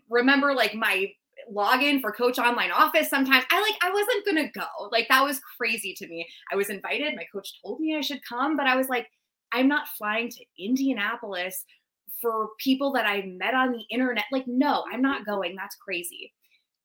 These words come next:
And y'all, <laughs> I had the worst fomo. I had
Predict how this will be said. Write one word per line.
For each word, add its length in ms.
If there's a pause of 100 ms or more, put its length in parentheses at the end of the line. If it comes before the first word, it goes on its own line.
(140)
And 180
y'all, 300 (500)
<laughs> 480
I 260
had 420 (640)
the 180
worst 760 (460)
fomo. 260 (320)
I 120
had 240